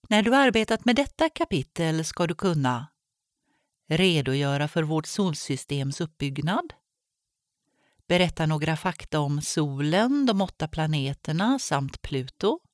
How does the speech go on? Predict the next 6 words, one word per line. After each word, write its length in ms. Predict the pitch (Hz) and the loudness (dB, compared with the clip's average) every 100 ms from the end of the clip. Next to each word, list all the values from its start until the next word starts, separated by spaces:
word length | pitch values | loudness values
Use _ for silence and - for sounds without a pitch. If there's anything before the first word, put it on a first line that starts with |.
| _ _ _ _ _ _ _ _ _ _ _ _ | _ _ _ _ _ _ _ _ _ _ _ _
skilja 540 | - 226 233 196 170 175 | -4 2 2 4 4 2
mellan 320 | 175 175 175 | 2 2 0
begreppen 760 | 180 180 175 165 - 165 170 160 | 0 0 0 -2 -2 0 0 -2
asteroider, 1200 | 170 156 - 165 160 143 143 135 135 135 220 262 - | -4 -6 -4 -2 0 0 0 0 -2 0 0 -2 -6
meteorider, 1300 | 175 185 151 - - 170 156 156 147 139 143 208 269 277 | -2 0 0 -6 -2 0 2 2 0 0 0 -2 -2 -6
meteorer 1080 | - 190 156 - 175 156 139 143 165 233 | -2 -2 -2 -2 0 2 2 0 0 -2